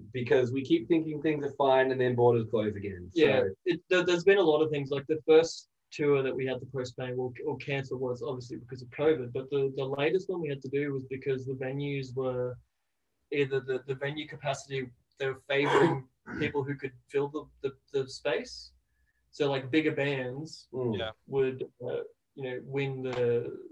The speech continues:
Speaker 1: The
Speaker 2: the
Speaker 1: contest.
Speaker 2: date,
Speaker 1: Yeah, yeah,
Speaker 2: the
Speaker 1: yeah.
Speaker 2: contest for the date.
Speaker 1: 'Cause that's
Speaker 2: So
Speaker 1: the thing. It's like, now that, now that things are opening up again, there's all these bands that have been sitting around for ages.
Speaker 2: Yeah.
Speaker 1: And now everyone's desperate to tour. So it's not where it used to be, where it was a lot more staggered. And so you had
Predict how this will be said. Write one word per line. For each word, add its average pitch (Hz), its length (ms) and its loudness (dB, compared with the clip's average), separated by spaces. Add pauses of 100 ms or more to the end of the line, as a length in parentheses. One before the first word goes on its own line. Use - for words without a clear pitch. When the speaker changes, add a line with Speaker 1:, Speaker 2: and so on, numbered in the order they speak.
(600)
Speaker 1:
The 123 80 -2
Speaker 2:
the 117 60 0
Speaker 1:
contest. 139 520 2
Speaker 2:
date, 123 60 0
Speaker 1:
Yeah, 120 80 4
yeah, 113 200 4
Speaker 2:
the 110 60 4
Speaker 1:
yeah. 110 140 6
Speaker 2:
contest 135 200 -4
for 131 60 -10
the 127 80 -6
date. 151 280 2
Speaker 1:
'Cause 185 120 10
that's 208 160 12
Speaker 2:
So - 40 0
Speaker 1:
the 220 80 12
thing. 202 120 12
It's - 120 10
like, 175 140 10
now 180 240 10
that, 196 240 8
now 165 180 10
that 170 160 2
things 160 220 6
are 151 140 10
opening 143 320 4
up 143 140 2
again, 123 500 2
there's 135 160 6
all 147 120 10
these 139 180 0
bands 135 320 4
that 147 60 0
have 123 80 0
been 123 180 2
sitting 131 260 0
around 120 480 4
for 117 140 4
ages. 117 640 2 (220)
Speaker 2:
Yeah. 131 140 -12 (180)
Speaker 1:
And 131 120 2
now 131 200 6
everyone's 139 400 6
desperate 135 420 2
to 117 80 -8
tour. 143 420 6
So - 160 4
it's - 320 2
not 160 320 8
where 151 140 10
it 139 100 4
used 139 200 -4
to 143 60 -8
be, 127 160 4
where 127 100 6
it 113 60 2
was 117 100 -2
a - 40 4
lot 123 200 2
more 123 160 2
staggered. 135 640 4 (300)
And 123 200 4
so 127 120 4
you 123 260 4
had 120 400 6